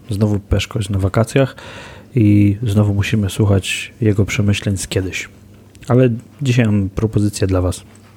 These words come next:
Propozycja polega na tym, em, żeby sprawdzić, czy coś się zmieniło. Ten materiał, który wam udostępnię, nagrałem kiedyś w ramach przypływu emocji, podróżując samochodem i trochę w nim rozkminiłem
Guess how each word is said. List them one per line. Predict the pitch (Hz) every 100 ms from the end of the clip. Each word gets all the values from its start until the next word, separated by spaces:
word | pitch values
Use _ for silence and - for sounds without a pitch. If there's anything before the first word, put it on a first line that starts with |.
| - - - - - - -
Propozycja | 131 117 120 123 110
polega | 104 104 107
na | 101 95
tym, | 156 180 180 - - - - _ - -
em, | 113 107 107 104 104 101 104
żeby | 101 107 104 104 - - - - -
sprawdzić, | - 135 151 143
czy | -
coś | 123 -
się | -
zmieniło. | 101 101 98 92 - - - - - - -
Ten | 131
materiał, | 123 196 165
który | - 120
wam | 113 110
udostępnię, | 107 - 170 135
nagrałem | 123 120 120 113
kiedyś | 110 107 104
w |
ramach | 107 104 -
przypływu | - 104 110 101 101
emocji, | 98 101 - 104
podróżując | - 101 101 101 101 98
samochodem | 107 98 101 98 113 - - - - - - - -
i | 123 101 101 101 104 104 - - _ _ - -
trochę | 131 120
w | 117
nim | 107
rozkminiłem | 107 - 113 104 104 101 101